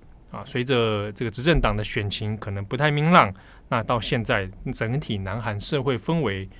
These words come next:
的差别哦，那结果突发来突袭式的发出一个命令，让他被特赦。那现在这个特赦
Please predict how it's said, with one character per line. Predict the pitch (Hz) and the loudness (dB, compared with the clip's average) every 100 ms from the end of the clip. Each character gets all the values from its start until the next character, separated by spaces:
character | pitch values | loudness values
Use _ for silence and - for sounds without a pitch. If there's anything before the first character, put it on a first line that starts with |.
| - - - | -20 -20 -14
的 | 113 | -12
差 | - 151 | 0 0
别 | 151 104 | 2 -2
哦， | 90 82 - | -4 -8 -6
那 | 123 104 110 | -4 -4 -8
结 | - 120 | -8 -6
果 | 107 92 - | -6 -8 -14
突 | - 123 | -6 -2
发 | 131 131 135 | 4 4 4
来 | 110 107 | -2 -4
突 | - 170 | -2 0
袭 | 196 151 | 0 0
式 | 165 - 226 | -2 -2 0
的 | - 95 - - | 0 -2 -8 0
发 | - 139 | 4 4
出 | - 127 | 4 0
一 | |
个 | 123 | 0
命 | 117 - 147 | 2 4 4
令， | 135 104 | 2 0
让 | 120 107 87 | -2 -2 -4
他 | - 101 | -4 -4
被 | - 92 | -4 -8
特 | - 123 | -6 -6
赦。 | 95 - 107 85 - - - - - - - - - | -6 -4 -6 -6 -14 -20 -20 -20 -20 -20 -20 -20 -8
那 | - 208 | 2 4
现 | 208 214 | 4 4
在 | 214 | 4
这 | 214 | 2
个 | 190 | -2
特 | - 233 | 2 4
赦 | 185 | 6